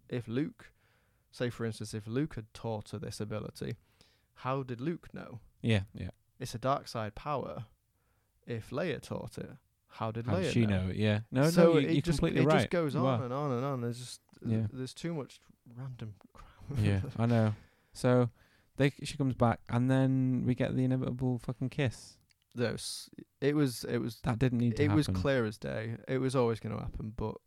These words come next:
Speaker 2: It would have been more impactful if they didn't.
Speaker 1: Yeah.
Speaker 2: Do you know what I mean? Like,
Speaker 1: I
Speaker 2: it,
Speaker 1: know, I agree.
Speaker 2: it
Speaker 1: I
Speaker 2: was
Speaker 1: agree.
Speaker 2: too
Speaker 1: It was
Speaker 2: fucking Disney princess film.
Speaker 1: It was,
Speaker 2: And
Speaker 1: it's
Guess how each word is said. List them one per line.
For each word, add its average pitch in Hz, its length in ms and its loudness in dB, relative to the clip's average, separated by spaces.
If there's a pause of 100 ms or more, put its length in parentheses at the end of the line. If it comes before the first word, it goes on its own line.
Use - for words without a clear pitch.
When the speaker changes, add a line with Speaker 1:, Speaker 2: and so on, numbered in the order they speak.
(160)
Speaker 2:
It 110 120 2
would 143 140 8
have 143 80 8
been 135 180 6
more 135 320 8
impactful 123 720 0
if 95 160 -8
they 101 140 -2 (100)
didn't. - 480 -4 (1080)
Speaker 1:
Yeah. 123 320 2
Speaker 2:
Do 131 100 4
you 139 40 10
know 139 60 8
what 107 40 4
I 131 40 2
mean? 143 200 8
Like, 117 240 2
Speaker 1:
I 139 100 4
Speaker 2:
it, - 20 4
Speaker 1:
know, 165 160 6
I 151 140 6
agree. 135 460 4
Speaker 2:
it 139 60 6
Speaker 1:
I 131 60 6
Speaker 2:
was 131 140 6
Speaker 1:
agree. - 100 -2
Speaker 2:
too 156 140 8
Speaker 1:
It - 20 6
was 165 100 6
Speaker 2:
fucking 139 360 4
Disney 135 440 6
princess 196 540 4
film. 120 180 4
Speaker 1:
It 110 100 8
was, 160 160 2
Speaker 2:
And 117 200 2
Speaker 1:
it's - 440 -4